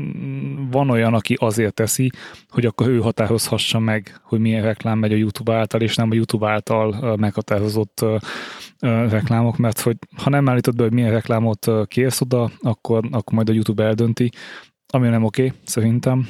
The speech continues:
és ez így egy elég érdekes, ö, öm,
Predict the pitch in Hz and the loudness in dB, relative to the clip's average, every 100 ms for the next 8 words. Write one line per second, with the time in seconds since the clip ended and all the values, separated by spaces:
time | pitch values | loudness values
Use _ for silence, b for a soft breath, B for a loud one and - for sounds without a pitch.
0 | - 117 - 113 113 113 113 117 110 107 | -6 -4 -2 -2 -4 -4 -2 0 2 0
1 | 107 110 113 110 - 117 113 117 B B | 0 0 0 0 0 0 0 -2 B B
2 | B B - 117 117 113 117 | B B -2 0 2 2 0